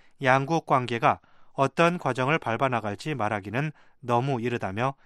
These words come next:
이같이 말했습니다. 페스코프 대변인은 절대 장밋빛 색안경을 끼고 있지 않다며 어떤 환상도 없으니 실망할 게 없다고 말했습니다.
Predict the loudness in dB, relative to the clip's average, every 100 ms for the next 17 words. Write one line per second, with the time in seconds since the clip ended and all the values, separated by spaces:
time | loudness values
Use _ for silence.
0 | -14 -6 -2 -2 -4 -8 -4 -4 -6 -10
1 | -12 -14 _ _ -20 _ _ -4 -2 0
2 | -2 0 0 0 2 2 0 -2 -8 _
3 | -6 -2 0 2 0 -4 _ -8 -2 0
4 | 0 0 -4 -2 -4 -2 -2 -2 -2 -4
5 | -4 0 0 0 -6 -6 -4 -4 -4 -12
6 | _ -20 -10 -2 0 2 0 0 -2 -2
7 | -2 -2 -2 -2 -4 -6 -6 -8 _ _
8 | -8 -2 0 0 0 -2 -4 -4 -2 -2
9 | -2 -4 -4 -4 -4 -8 -12 -14